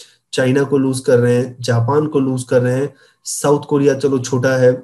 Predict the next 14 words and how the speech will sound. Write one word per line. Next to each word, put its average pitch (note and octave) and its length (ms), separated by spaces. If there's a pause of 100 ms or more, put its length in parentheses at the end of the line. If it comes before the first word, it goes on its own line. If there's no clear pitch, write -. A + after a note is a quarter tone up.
(640)
एशियन D3 420
को C#3 120
हम B2 200
lose A#2 220
कर A2+ 120
रहे G#2+ 140
हैं। G#2 220 (380)
तो C#3+ 100
we C#3 180
will F3 260
lose D#3 200
a D3+ 60
lucrative C3+ 640
market। A#2+ 400